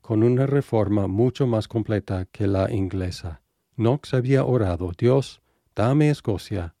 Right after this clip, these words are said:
o muero yo", y Dios le contestó grandemente. Knox murió en el año mil quinientos setenta y dos y Andrés Melville perfeccionó el sistema eclesiástico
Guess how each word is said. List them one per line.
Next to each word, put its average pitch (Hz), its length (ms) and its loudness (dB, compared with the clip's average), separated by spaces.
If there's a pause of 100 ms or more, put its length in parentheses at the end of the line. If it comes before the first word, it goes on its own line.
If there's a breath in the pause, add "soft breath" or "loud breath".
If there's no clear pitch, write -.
(100)
o 104 140 -2
muero 101 340 0
yo", 85 320 -6 (320)
y 107 120 -4
Dios 107 380 2
le 123 120 -2
contestó 104 680 -2
grandemente. 87 840 -2 (480)
Knox 131 260 0
murió 147 400 4
en 110 120 4
el 110 140 4
año 104 280 2
mil 117 320 2
quinientos 117 560 0
setenta 104 420 -2
y 127 60 2
dos 98 400 -2 (280)
y 127 120 2
Andrés 113 560 0
Melville 104 720 0 (260)
perfeccionó 113 800 0
el 117 160 -2
sistema 120 640 -2
eclesiástico 110 960 -4